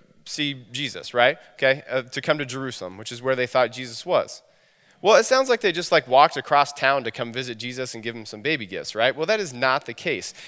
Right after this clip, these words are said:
Um, actually, so the Babylon region is, like, thirteen hundred miles away from Jerusalem. And these, this was, like, not a easy journey. So this was through the desert. Um, and I actually have a picture here of the desert.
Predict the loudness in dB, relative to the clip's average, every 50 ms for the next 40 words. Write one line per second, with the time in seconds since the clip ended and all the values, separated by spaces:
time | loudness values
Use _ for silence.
0 | -18 -4 2 6 6 6 6 6 6 6 6 6 6 4 0 -2 -2 -2 -4 -6
1 | -12 -20 -20 -20 -10 -4 -2 -2 -2 -2 2 6 8 10 10 10 8 6 4 2
2 | 2 -2 -4 -4 -4 -6 -6 -4 0 -2 -2 -2 -4 -4 -4 -4 -4 -2 -4 -6
3 | -6 -4 -4 -4 -2 -2 -2 0 -2 -2 0 4 6 6 6 6 6 2 0 0
4 | -2 0 0 0 0 -2 -4 -8 -10 -10 -8 -8 -8 -8 -10 -10 -10 -12 -12 -14
5 | _ _ _ _ -20 -20 -14 -4 2 4 4 4 4 0 -4 -4 -4 -2 -4 -6
6 | -8 -10 _ _ -20 -20 -10 -4 -2 -2 -2 -2 -4 0 2 2 2 2 2 2
7 | 6 8 8 8 6 4 2 2 2 2 2 0 -4 -8 -8 -8 -8 -8 -6 -4
8 | -2 -2 -2 -4 -6 -6 -6 -6 -6 -6 -8 -8 -8 -10 -10 -12 -14 -20 _ -8
9 | -2 -2 -2 -2 2 4 4 4 4 2 0 -6 -8 -8 -12 -20 -18 -4 2 4
10 | 4 4 6 6 4 6 4 2 -2 -2 -2 -6 -6 -6 -4 -4 -4 0 0 0
11 | 0 0 -2 0 4 4 4 4 2 -4 -8